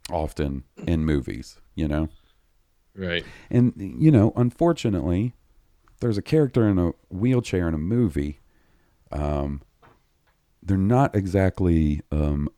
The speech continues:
Speaker 1: always portrayed in the most competent or compassionate light,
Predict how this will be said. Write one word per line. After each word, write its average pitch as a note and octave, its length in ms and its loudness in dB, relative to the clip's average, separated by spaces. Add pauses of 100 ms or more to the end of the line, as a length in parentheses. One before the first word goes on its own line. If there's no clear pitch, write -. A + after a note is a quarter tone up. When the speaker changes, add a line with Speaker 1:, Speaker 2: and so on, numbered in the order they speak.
(480)
Speaker 1:
always E2 840 0 (1600)
portrayed E2+ 480 0
in D#2+ 120 -2
the D#2+ 80 -2
most D#2 280 -4
competent D#2 760 -2
or C#2+ 100 -6
compassionate D#2+ 760 -2
light, E2 360 -2